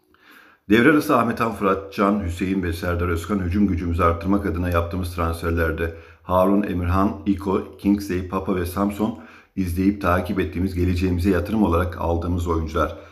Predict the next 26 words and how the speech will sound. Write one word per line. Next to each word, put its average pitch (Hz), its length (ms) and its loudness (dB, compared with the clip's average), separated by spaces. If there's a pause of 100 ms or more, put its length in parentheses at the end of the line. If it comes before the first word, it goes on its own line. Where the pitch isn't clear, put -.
(220)
Gençlerden 92 600 0
beklentimiz 101 560 -2
çok 123 220 -4
fazla. 82 520 -2 (220)
Birkaç 113 320 -2
sezon 90 340 -4
içerisinde 92 580 -2
ses 107 320 -6
getireceklerini 87 720 0
düşünüyoruz. 80 580 -6 (1200)
Yeni 110 180 6
sezon 131 260 2
yapılandırması 120 720 4
nasıl 110 260 0
olacak? 92 600 -2 (120)
Beş 120 240 0
yıldır 101 260 0
küme 98 200 4
düşme 104 260 -2
sıkıntısı 92 800 -4
yaşayan 90 380 2
Adanaspor'un 98 680 0 (200)
hedefi 101 380 2
yukarılar 92 380 2
olabilecek 87 640 0
mi? 82 100 -4